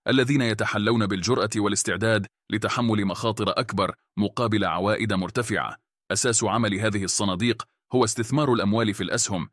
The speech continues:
لتحقيق نمو في رأس المال على المدى الطويل، سواء في مجموعة متنوعة من الصناعات والقطاعات أو في قطاع محدد. وتعتبر هذه الأموال مناسبة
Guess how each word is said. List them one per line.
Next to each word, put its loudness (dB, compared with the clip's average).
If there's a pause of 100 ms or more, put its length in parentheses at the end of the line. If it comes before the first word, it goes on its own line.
(200)
لتحقيق -2
نمو 2
في -4
رأس -2
المال 2
على 0
المدى -2
الطويل، -2 (360)
سواء 2
في -2
مجموعة 2
متنوعة 0
من 0
الصناعات -2
والقطاعات -2 (320)
أو 4
في -4
قطاع -2
محدد. -2 (380)
وتعتبر 4
هذه 2
الأموال 0
مناسبة 0